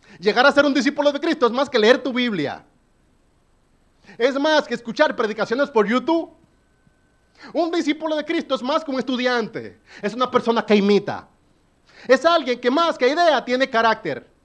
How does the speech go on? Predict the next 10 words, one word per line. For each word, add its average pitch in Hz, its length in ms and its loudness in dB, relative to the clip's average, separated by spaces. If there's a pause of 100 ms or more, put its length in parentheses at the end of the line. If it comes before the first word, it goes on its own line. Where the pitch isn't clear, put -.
(1500)
Y 185 80 -2
esto 220 160 -2
no 240 80 2
lo 247 80 4
resolvemos 226 520 0
regalando 202 440 0
libros 247 400 -2
o 220 80 -2
regalando 185 380 -2
Biblias. 247 420 -6